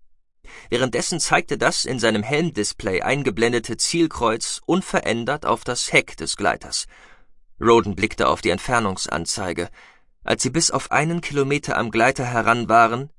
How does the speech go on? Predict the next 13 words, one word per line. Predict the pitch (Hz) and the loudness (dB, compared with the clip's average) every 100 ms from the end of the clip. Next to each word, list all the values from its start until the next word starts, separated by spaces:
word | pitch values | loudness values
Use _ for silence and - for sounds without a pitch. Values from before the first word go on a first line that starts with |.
| - | -2
entsicherte | 120 107 135 127 95 - | 0 0 -2 -2 -4 -2
er | 80 82 | -4 -4
den | 78 | -6
Strahler | - 101 67 62 55 - - - _ _ - - - - - | -6 -8 -8 -10 -12 -16 -20 -20 _ _ -20 -20 -20 -20 -12
und | - 92 | -6 -4
zögerte. | - 123 107 - - - - - - - - - _ _ - - - - - _ _ | -4 -4 -6 -12 -14 -16 -16 -18 -18 -18 -20 -20 _ _ -20 -20 -20 -20 -20 _ _
„Einfach | - - - - | -14 -10 -8 -4
nur | 110 107 | 2 4
abschießen | 104 - 127 113 - 123 | 4 2 -2 0 0 4
reicht | 113 123 - | 4 4 -2
nicht“, | - - - - - - - - | -8 -8 -8 -10 -12 -12 -16 -6
dachte | 101 85 - 50 | -2 -2 -4 -10
er. | 69 69 | -10 -12